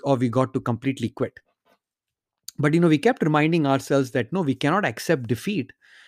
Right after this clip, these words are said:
And we got to keep moving forward. Now, we are a Detroit-based startup. We are not based in Silicon Valley. So we have another chip on our shoulder that we want to prove ourselves.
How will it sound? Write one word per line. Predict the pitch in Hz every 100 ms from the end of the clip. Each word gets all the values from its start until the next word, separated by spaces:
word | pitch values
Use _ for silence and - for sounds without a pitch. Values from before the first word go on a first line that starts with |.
| _
And | 135 131
we | 127
got | 151 170
to | 156
keep | - 147 131
moving | 120 117
forward. | - 247 160 113
Now, | 110
we | 113 123
are | 131
a | 110
Detroit-based | 110 127 139 139 120 127 123 - -
startup. | - 101 98 139 -
We | 117
are |
not | 113 120
based | 120 110
in | 113
Silicon | - 110 110 113 98
Valley. | 101 107
So | 165 156
we | 156
have | 156 147
another | 143 165
chip | 165 156 143
on | 131
our |
shoulder | 123 127 117 147
that | 151 147
we | 147
want | 147
to | 156
prove | - 202
ourselves. | 165 120 - 123 190